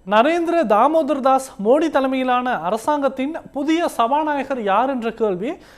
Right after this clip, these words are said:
கடந்த திங்கட்கிழமை முதலே அனைவரது மனதிலும் கொடிகொண்டிருக்கின்றது. விசேடமாக இந்திய மக்களவை அல்லது பாராளுமன்றத்தை பொறுத்தமட்டிலே சபாநாயகர் இன்றைய தினத்திலே தெரிவு செய்யப்பட்டிருக்கின்றார். யார் இன்று புதிதாக தெரிவு செய்யப்பட்ட சபாநாயகர்?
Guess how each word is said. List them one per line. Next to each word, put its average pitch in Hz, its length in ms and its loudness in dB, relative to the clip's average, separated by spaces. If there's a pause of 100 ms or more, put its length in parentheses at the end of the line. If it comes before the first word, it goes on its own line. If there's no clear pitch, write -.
கடந்த 339 320 0
திங்கட்கிழமை 320 640 -4
முதலே 269 440 0
அனைவரது 240 580 -4
மனதிலும் 233 520 -4
கொடிகொண்டிருக்கின்றது. 170 800 -4 (500)
விசேடமாக 294 840 2
இந்திய 262 360 0
மக்களவை 277 560 0
அல்லது 220 640 0
பாராளுமன்றத்தை 254 840 0 (140)
பொறுத்தமட்டிலே 247 640 -2
சபாநாயகர் 285 880 0 (200)
இன்றைய 269 300 0
தினத்திலே 262 420 -2
தெரிவு 240 400 -2
செய்யப்பட்டிருக்கின்றார். 170 680 -6 (320)
யார் 302 440 2
இன்று 254 480 -4
புதிதாக 247 420 -2
தெரிவு 233 300 -4
செய்யப்பட்ட 208 520 -4
சபாநாயகர்? 170 680 -4